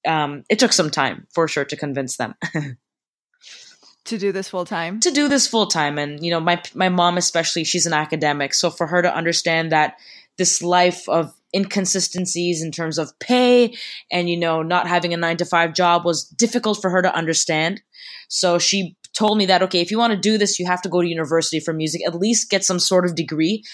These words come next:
Speaker 1: And then she's like, "You can do whatever you want." And I'm like, "Okay." So I got a degree in, in jazz and world music, uh, at a university in Toronto.
Speaker 2: Oh, that's awesome. So she came, she came around once you guys came to that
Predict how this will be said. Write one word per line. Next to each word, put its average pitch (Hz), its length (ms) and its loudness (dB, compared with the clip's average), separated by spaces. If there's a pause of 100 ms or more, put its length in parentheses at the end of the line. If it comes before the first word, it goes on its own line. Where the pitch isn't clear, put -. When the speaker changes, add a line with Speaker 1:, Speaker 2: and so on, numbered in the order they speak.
Speaker 1:
And 185 100 0
then 175 80 0
she's 160 140 0
like, 151 140 -2
"You 151 80 -10
can 165 160 -2
do 147 120 0
whatever 143 360 2
you 139 200 -2
want." 101 240 -6
And 131 100 -8
I'm 127 120 -6
like, 120 160 -6 (280)
"Okay." 143 280 0
So 165 120 0
I 156 60 4
got 165 180 2
a 165 40 0
degree 151 500 -2
in, 139 240 -6 (340)
in 170 140 -4
jazz 190 300 4
and 170 120 0
world 160 240 2
music, 135 480 -2
uh, 139 240 -2
at 147 140 0
a - 20 4
university 143 540 0
in 131 100 -4
Toronto. 104 480 -4 (1400)
Speaker 2:
Oh, 254 100 2
that's 269 160 4
awesome. 226 380 2
So 220 140 0
she 226 160 -2
came, 226 280 4
she - 160 0
came 233 220 4
around 196 260 4
once 196 180 -2
you 214 60 -4
guys 185 220 2
came 190 220 -4
to 202 100 -4
that 170 380 4